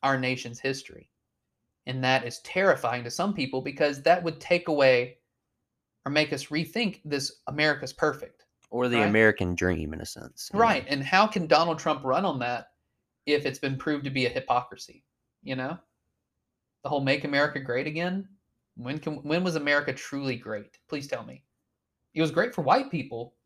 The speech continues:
Speaker 1: yeah. But at the expense of who? And that's really gonna piss some people off, and I can't wait. Which takes us into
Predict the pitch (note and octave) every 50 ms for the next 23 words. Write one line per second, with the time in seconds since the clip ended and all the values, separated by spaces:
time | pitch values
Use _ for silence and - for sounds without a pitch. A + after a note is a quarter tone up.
0 | _ - B2+ F#3 C4+ D#4 B3 - - _ _ _ _ _ _ _ _ _ _ _
1 | _ - D3+ D#3+ D#3+ D#3+ - D3 D3 C#3+ - - F3 E3+ - C3 - - G3 G#3+
2 | - - - _ _ _ _ _ _ _ _ _ _ _ _ _ _ _ _ _
3 | _ _ _ _ _ _ _ _ _ _ _ _ _ _ - B2+ B2+ C3 - B2
4 | A#2+ B2 B2 A#2+ A2+ A2 - - A#2+ - - - A2+ - B2 A#2 - A2+ A2 A2
5 | A#2 - - A#2 A#2 A#2+ - B2 A2+ A2+ A2+ G#2 - - _ _ _ _ _ _
6 | _ _ _ _ _ _ _ _ _ _ _ _ _ _ _ _ _ _ - B2+
7 | B2+ A2+ - - - - - _ _ _ _ _ _ _ _ _ _ _ _ _
8 | _ _ _ _ _ _ _ _ - _ _ _ _ - - _ _ - - F3
9 | F3+ - - D#3 - D3 D#3+ F#3 F3+ - - B2+ B2 A2+ A2+ A#2+ C3+